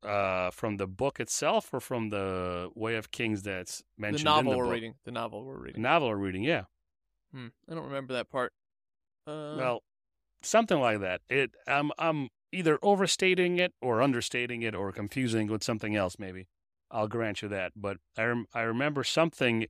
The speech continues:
Speaker 1: in this, uh, portion of the book where maybe it was Navani herself that said it, that the, the, she points to the difference between doctrine and tradition, because Dalinar is like, "Well, it's tradition,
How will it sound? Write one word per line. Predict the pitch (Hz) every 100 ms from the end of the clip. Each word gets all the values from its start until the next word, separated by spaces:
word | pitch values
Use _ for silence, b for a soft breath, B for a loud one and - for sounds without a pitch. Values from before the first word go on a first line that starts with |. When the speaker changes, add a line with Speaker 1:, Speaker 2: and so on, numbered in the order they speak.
| -
Speaker 1:
in | 113 110 104
this, | 113 117 - -
uh, | 110 98 92 90
portion | - 123 110 113
of |
the | 101
book | 98 107 -
where | 98 92 90 90 _ _ _ _ _
maybe | 117 135
it | 151
was | 117
Navani | 110 104 120 117
herself | 101 95 - 135
that | 113 95
said | 104 90
it, | 90 - _ _ _ _ -
that | 113 101 95 95 -
the, | 117 104 98 101
the, | 110 104 113 _
she | - -
points | 113 - 143 135 -
to | 123 113
the | 104
difference | 104 131 120 110
between | 110 110 95
doctrine | 107 107 - 104
and | 98
tradition, | 98 92 101 - 80 82
because | 101 95 92
Dalinar | 92 117 117 104 92 92
is |
like, | 95 87
"Well, | 113
it's | 113
tradition, | - 104 131 - 120 104